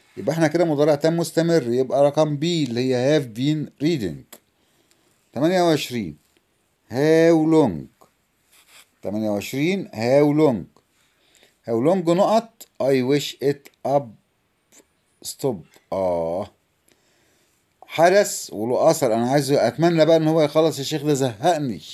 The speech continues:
ده راجل ممل. يبقى أنا كده في المضارع التام المستمر. المضارع التام المستمر.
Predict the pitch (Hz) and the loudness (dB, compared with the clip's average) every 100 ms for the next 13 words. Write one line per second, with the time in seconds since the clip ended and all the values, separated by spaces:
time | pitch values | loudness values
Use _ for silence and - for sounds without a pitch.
0 | - _ _ _ _ _ _ _ _ - | -20 _ _ _ _ _ _ _ _ -6
1 | 98 120 147 147 147 175 190 123 - - | 0 2 2 2 2 4 2 0 -10 -20
2 | _ _ _ _ - 117 123 151 156 139 | _ _ _ _ -8 -6 -2 0 0 0
3 | 131 113 127 151 160 147 - _ _ - | -2 0 2 4 4 2 -2 _ _ -12
4 | 95 - - 127 147 156 156 147 156 156 | -12 -8 0 2 4 2 -4 -2 0 4
5 | 147 95 - - _ _ _ _ _ _ | 2 0 -10 -20 _ _ _ _ _ _
6 | _ _ _ _ 71 87 123 120 - 139 | _ _ _ _ -12 -4 0 0 0 0
7 | 156 202 185 170 _ _ - 139 139 123 | 2 2 -4 -10 _ _ -10 -6 -4 -2
8 | 131 123 107 | -2 0 -2